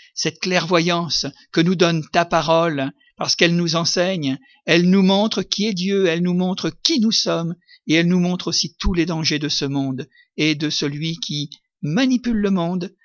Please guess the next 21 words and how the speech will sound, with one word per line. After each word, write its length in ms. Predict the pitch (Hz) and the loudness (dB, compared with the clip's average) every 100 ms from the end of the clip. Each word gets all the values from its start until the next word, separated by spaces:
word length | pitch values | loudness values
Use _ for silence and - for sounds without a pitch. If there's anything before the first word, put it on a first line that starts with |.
| _ | _
Alors 280 | - 160 180 | -2 0 2
merci 360 | 175 165 - 147 | 0 0 -2 -4
parce 200 | - - | -6 -6
que 80 | 139 | -6
tu 160 | - | -4
ouvres 240 | 156 160 147 | -4 -4 -4
les 260 | 143 139 | -6 -4
yeux, 260 | 135 131 - _ _ _ _ _ | -4 -4 -8 _ _ _ _ _
les 320 | 143 156 127 | -4 -2 -2
yeux 100 | 180 | 0
de 80 | 196 | 0
notre 280 | 165 160 143 | -2 -4 -6
cœur, 520 | - 131 127 135 156 - _ _ - | -4 -4 -4 -6 -12 -18 _ _ -8
et 80 | 139 | -4
qu'ainsi, 420 | 165 165 - 147 | -2 0 -2 -2
Seigneur, 600 | - 147 139 131 160 185 _ - | -2 -2 -2 -4 -6 -12 _ -12
les 260 | 151 143 180 | -6 -2 0
yeux 80 | |
ouverts, 300 | 175 156 151 | 0 0 -4
nous 80 | 139 | -6
puissions 520 | 139 156 - 139 135 | -6 -4 -2 -2 -2